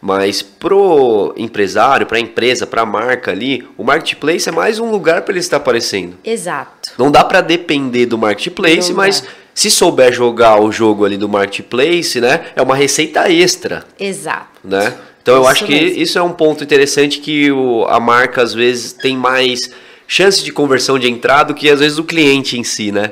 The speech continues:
Speaker 2: Sim, a gente falava muito isso, que era mais um canal de vendas pro, pro
Speaker 1: Exato,
Speaker 2: clube.
Speaker 1: exatamente.
Speaker 2: E é isso que o Matheus falou, a gente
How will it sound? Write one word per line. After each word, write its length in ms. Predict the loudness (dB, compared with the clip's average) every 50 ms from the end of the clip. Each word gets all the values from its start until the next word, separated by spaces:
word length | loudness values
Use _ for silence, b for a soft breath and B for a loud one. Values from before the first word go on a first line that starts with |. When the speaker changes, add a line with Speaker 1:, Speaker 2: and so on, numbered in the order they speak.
| -8
Speaker 2:
Sim, 720 | -12 -8 -6 -6 -4 -4 -4 -4 -4 -4 -4 -4 -4 -2 0
a 100 | -2 -2
gente 180 | -2 -4 -6
falava 300 | -2 0 0 0 0 0
muito 220 | -4 -6 -2 0 0
isso, 120 | 0 2
que 60 | 0
era 100 | -2 -2
mais 280 | 0 2 2 2 2 2
um 80 | 0 -2
canal 340 | 0 -2 0 2 2 0 0
de 120 | -2 -4
vendas 420 | -2 -2 -2 -2 -2 -4 -6 -6 -6
pro, 540 | -6 -4 -4 -4 -4 -4 -6 -6 -8 -8 -6
pro 80 | -6
Speaker 1:
Exato, 240 | -6 -4 0 2 2 2 2 0
Speaker 2:
clube. 200 | -2 -6 -6 -6
Speaker 1:
exatamente. 640 | -6 -6 -6 -6 -6 -8 -8 -8 -8 -8 -12 -18 -14 -8
Speaker 2:
E 160 | -4 0 0
é 100 | 2 2
isso 220 | 0 -2 -6 -8 -6
que 80 | -6
o 20 | -6
Matheus 220 | -4 -4 -4 -4
falou, 240 | -4 -2 -2 0 0
a 100 | 0 0
gente 600 | -2 -4 -8 -8 -10 -8 -8 -6 -6 -8 -8